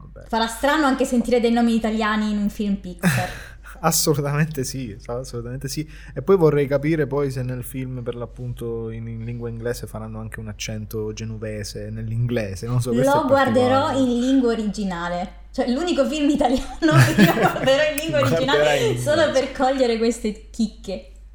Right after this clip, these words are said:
Speaker 1: Incredibile. Asso di baston, scopa!
Speaker 2: <laughs>
Speaker 1: È così, potrebbe essere così.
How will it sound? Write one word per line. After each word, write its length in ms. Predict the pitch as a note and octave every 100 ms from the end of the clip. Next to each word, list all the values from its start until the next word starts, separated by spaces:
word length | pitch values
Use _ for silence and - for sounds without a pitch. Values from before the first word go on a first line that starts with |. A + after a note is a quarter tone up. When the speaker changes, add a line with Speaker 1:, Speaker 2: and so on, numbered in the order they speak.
| - - - - - - - -
Speaker 1:
Incredibile. 760 | A2 G#2 G#2 G#2+ G#2+ G2 G2
Asso 320 | A2 F#3+ - G3
di 100 | G#3
baston, 520 | G#3 G#3 - G#3 F3+
scopa! 880 | - - B3 A#3 F#3+ E3+ D#3 - -
Speaker 2:
<laughs> 160 | -
Speaker 1:
È 40 | C#4
così, 340 | C3+ - -
potrebbe 460 | B3+ C3 B2+ A2 G#2+
essere 380 | G#2+ - G#2 G#2+
così. 240 | G2+ G2+